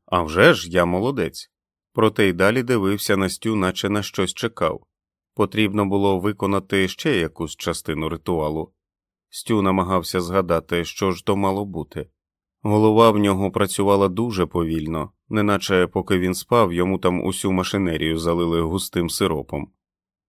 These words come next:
«Хороший собака», — повторив він, дивлячись на тушку кролика,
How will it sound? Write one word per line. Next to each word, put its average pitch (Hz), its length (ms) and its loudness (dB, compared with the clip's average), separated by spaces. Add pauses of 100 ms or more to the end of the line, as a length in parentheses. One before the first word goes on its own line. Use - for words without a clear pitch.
(360)
«Хороший 87 720 2
собака», — 80 840 -6 (160)
повторив 87 560 -2
він, 87 360 0
дивлячись 87 640 -4
на 87 160 -2
тушку 87 360 -6
кролика, 82 600 -4